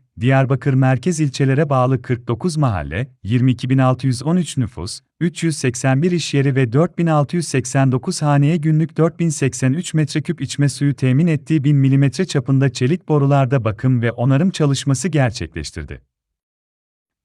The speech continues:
Kırsal mahallelere içme suyu temin edilen ve yeraltı dışında yüzeyde kalan Dicle Nehri Fakülte Köprüsü'nde yer alan yaklaşık beş yüz metre uzunluğundaki bin milimetre çapındaki çelik boruları elden geçirdi.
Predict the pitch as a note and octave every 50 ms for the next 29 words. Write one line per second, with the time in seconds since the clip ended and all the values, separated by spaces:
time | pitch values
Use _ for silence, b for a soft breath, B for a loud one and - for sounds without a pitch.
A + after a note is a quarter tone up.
0 | _ _ _ - - B2+ A#2+ B2+ - D#3+ E3+ F#3 F#3 F3 D#3+ D#3 D3+ D3 C#3+ C#3+
1 | C#3 C#3+ C#3+ D3 C#3+ C#3 B2+ - - D3 D3+ D3 - - D3+ D#3 D3+ - D3 C#3
2 | C3+ D3+ F3 E3 C#3+ C#3 C3 C#3 C3+ C3 B2 G2+ G2 A2+ A#2 A#2 C3 D#3+ F3 E3
3 | D#3+ D#3 - E3+ D3+ D#3 C#3+ - - C#3 C3+ C#3+ C3 A2+ A#2 G#2 A2+ B2+ C3 A#2+
4 | C3+ D#3+ - - C3+ C3+ C3+ C3 B2+ A2+ A#2 A2+ G2+ - - F#2+ G2 F2 G2 A2
5 | A#2 A#2 C#3 F#3 - - D3+ - - C3+ - F3+ F3 - D#3 C#3+ - - B2+ -
6 | - B2+ C3 B2 C3 B2 A2 A#2 C#3+ F3 E3+ D#3+ D3+ D3 C#3+ C#3 C3 B2 A#2+ -
7 | - B2 A#2+ - C#3 - - - D3+ F3 F3 - F3+ E3 C#3+ C#3 C#3+ C3+ - F3+
8 | E3+ D#3 C#3 C#3+ D3 D3 D3 C#3+ C#3 C3 C3+ C3 - E3 C3+ D#3 D#3 D3 D3 C#3+
9 | C#3 C#3 C3+ - F#3+ F3+ - E3+ C#3+ - D3+ C#3+ C#3 C3 - F#3+ D3+ - D#3 D3+
10 | E3+ E3+ - - D3+ D3 C#3+ C#3+ D3 C#3+ C#3+ A#2 A2 G#2 F#2+ G#2 A2 G2+ F2+ E2
11 | D#2 D2+ - E2 D2+ C#2 D2 C2+